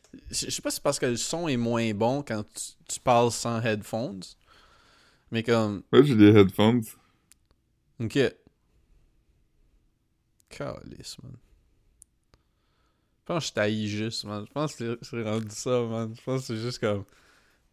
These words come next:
Speaker 1: Ugh.
Speaker 2: Ouais.
Speaker 1: Ouais.
Speaker 2: <laughs>
Speaker 1: Euh, non, euh, ouais.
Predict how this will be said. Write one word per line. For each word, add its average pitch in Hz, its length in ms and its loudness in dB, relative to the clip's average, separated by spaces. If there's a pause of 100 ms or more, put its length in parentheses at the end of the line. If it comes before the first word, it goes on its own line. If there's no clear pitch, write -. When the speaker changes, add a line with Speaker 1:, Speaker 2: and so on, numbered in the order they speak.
Speaker 1:
Ugh. 113 160 -6 (520)
Speaker 2:
Ouais. 110 300 6
Speaker 1:
Ouais. 117 300 -4 (1400)
Speaker 2:
<laughs> 143 80 6 (720)
Speaker 1:
Euh, 120 320 -4 (340)
non, 120 380 -2
euh, - 580 -12
ouais. 104 80 -12